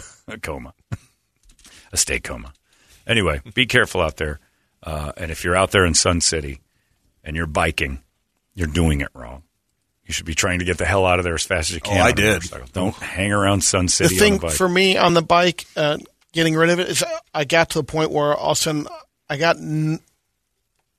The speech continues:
Speaker 3: nerves getting on the bike and
Speaker 1: Yeah.
Speaker 3: riding because you had a buddy that got taken out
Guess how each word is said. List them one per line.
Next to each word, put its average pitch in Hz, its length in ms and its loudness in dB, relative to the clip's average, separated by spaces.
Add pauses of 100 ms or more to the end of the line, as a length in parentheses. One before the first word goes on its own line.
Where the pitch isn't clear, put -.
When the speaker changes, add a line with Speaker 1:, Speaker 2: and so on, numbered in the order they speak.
(120)
Speaker 3:
nerves 151 640 4 (220)
getting 147 300 4
on 139 180 4
the 135 80 4
bike 135 320 4
and 143 80 4
Speaker 1:
Yeah. 190 100 8
Speaker 3:
riding 135 360 4 (320)
because 143 280 -2
you 151 80 2
had 147 200 2
a 139 60 2
buddy 151 500 2
that 139 120 -8
got 131 220 -4
taken 151 320 -2
out 143 300 2